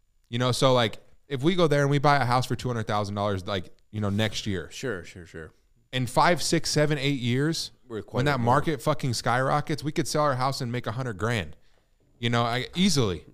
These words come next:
Speaker 2: Eas-, for
Speaker 1: You know,
Speaker 2: sure,
Speaker 1: and, and then
Speaker 2: yeah.
Speaker 1: at the same time, you take that, you go and buy a bigger house or whatever, or you can start flipping houses on your fucking own.
Speaker 2: <clears throat>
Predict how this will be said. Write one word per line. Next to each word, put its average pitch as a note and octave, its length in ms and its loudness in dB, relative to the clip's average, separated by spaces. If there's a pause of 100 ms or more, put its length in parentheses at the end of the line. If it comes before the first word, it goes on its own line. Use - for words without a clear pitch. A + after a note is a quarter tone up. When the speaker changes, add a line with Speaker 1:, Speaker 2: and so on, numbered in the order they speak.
(100)
Speaker 2:
Eas-, A#2 360 -12
for G#2 140 -8
Speaker 1:
You A#2 100 0
know, B2+ 160 4
Speaker 2:
sure, C3+ 60 0
Speaker 1:
and, C3 80 0
and C#3+ 140 2
then D#3 100 4
Speaker 2:
yeah. D#3+ 40 4
Speaker 1:
at D#3 60 2
the D#3+ 80 0
same D3+ 280 0
time, D#3+ 180 0
you C#3+ 80 0
take D3+ 300 -2
that, D3+ 180 0
you C3 80 -2
go C3 180 0
and C3 120 0
buy C3 140 2
a C3 60 0
bigger C3 280 -2
house B2 280 -2
or C3+ 80 -2
whatever, B2 380 0
or D#3 220 0
you E3 80 -2
can D#3 120 -2
start C#3+ 260 -2
flipping D3 260 -2
houses C#3 320 -2
on C3 100 -2
your A#2+ 80 -4
fucking B2 320 -4
own. A2+ 340 -4
Speaker 2:
<clears throat> - 40 -14